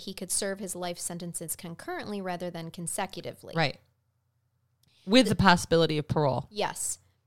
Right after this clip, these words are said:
Speaker 1: This would have made him eligible for parole in two thousand and seventeen rather than two thousand thirty-two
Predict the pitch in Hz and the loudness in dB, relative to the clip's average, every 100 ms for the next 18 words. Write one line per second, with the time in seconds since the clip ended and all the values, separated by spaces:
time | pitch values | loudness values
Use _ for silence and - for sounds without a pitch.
0 | _ 220 233 254 262 285 269 262 269 254 | _ -2 -2 0 -2 -2 -2 -2 -2 -4
1 | - 247 262 240 220 208 208 - 202 214 | 0 2 2 0 -6 -6 -8 -6 -4 -2
2 | 220 190 185 185 190 180 175 175 175 175 | 0 0 -2 -6 -6 -6 -6 -8 -8 -8
3 | 165 - 269 240 214 190 185 190 196 196 | -8 -6 -6 -6 -6 -6 -6 -6 -6 -6
4 | 208 185 175 180 175 170 165 - 214 175 | -6 -6 -4 -6 -6 -8 -8 -6 -4 -4
5 | 170 | -8